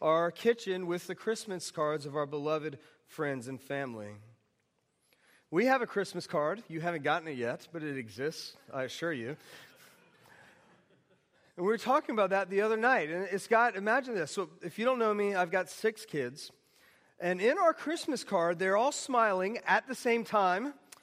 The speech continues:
in the same direction. Behind them is a beautiful maple tree and its full fall foliage. It is bright red. It might be one of the best Christmas card photos I've ever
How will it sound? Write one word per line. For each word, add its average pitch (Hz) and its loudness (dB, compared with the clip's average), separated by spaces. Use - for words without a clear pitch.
in 196 2
the 277 0
same 254 2
direction. 262 2
Behind 247 6
them 220 2
is 196 -4
a 185 -2
beautiful 196 0
maple 240 2
tree 165 2
and 175 0
its 190 -4
full 247 4
fall 233 4
foliage. 208 2
It 196 -2
is 160 -8
bright 180 -2
red. 175 0
It 170 -4
might 240 0
be 196 0
one 190 0
of 160 -6
the 160 -6
best 175 0
Christmas - -8
card 160 -2
photos 160 -4
I've 190 0
ever 117 -8